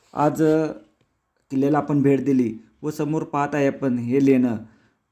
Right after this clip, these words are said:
लहुगड किल्ल्याच्या समोरच्या डोंगरावर हे लेणं आपणाला पाहायला भेटतं. छोटंखानं लेणं आहे, सिंगल लेणं आहे व याला दोन खांब आहेत. तसेच या ठिकाणी गणेशाची मूर्ती कोरलेली आहे व बाजूला पाण्याचं एक, अ,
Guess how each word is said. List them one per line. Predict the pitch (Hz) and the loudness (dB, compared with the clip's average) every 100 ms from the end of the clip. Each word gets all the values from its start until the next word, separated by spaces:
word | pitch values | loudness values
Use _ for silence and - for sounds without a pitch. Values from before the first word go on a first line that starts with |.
| _ _ _ _ - | _ _ _ _ -2
लहुगड | 147 156 175 | 2 4 2
किल्ल्याच्या | 156 160 156 156 | 0 -2 0 -4
समोरच्या | 156 135 143 147 | -2 0 0 -2
डोंगरावर | 131 123 127 131 135 131 - _ _ _ | 0 2 2 2 0 -4 -12 _ _ _
हे | 131 135 | -4 0
लेणं | 135 | 2
आपणाला | 131 135 127 127 | 2 0 -2 -2
पाहायला | 123 123 120 | -4 -4 -2
भेटतं. | 117 117 127 143 | -4 -6 -10 -8
छोटंखानं | 143 147 147 | -6 -4 -2
लेणं | 143 139 127 | 0 2 2
आहे, | 123 113 | 2 -2
सिंगल | 120 127 135 | 0 2 2
लेणं | 131 127 123 | 2 2 2
आहे | 117 123 - _ _ _ | -2 -4 -8 _ _ _
व | 123 139 151 151 - - | -4 0 0 -2 -6 -4
याला | 131 139 139 | 0 0 0
दोन | 131 135 - | 0 0 0
खांब | 123 127 120 | 0 0 0
आहेत. | 123 120 | -2 -6
तसेच | - 151 147 - 165 - - - | -6 -4 -4 -2 -4 -6 -18 -20
या | 107 120 | -8 -4
ठिकाणी | 131 131 131 135 | -4 0 2 4
गणेशाची | 127 135 131 127 | 4 2 -2 -4
मूर्ती | 131 127 127 131 | -2 -2 -2 -4
कोरलेली | 127 131 120 123 123 | -2 -4 -2 0 0
आहे | 117 123 131 - _ _ _ | 0 -2 -4 -12 _ _ _
व | 135 143 | -4 0
बाजूला | 139 135 139 147 151 151 | 2 2 0 0 -2 -4
पाण्याचं | - 147 139 135 135 139 | -4 0 2 2 0 -4
एक, | 139 139 | -4 -4
अ, | 139 135 131 | -2 0 -2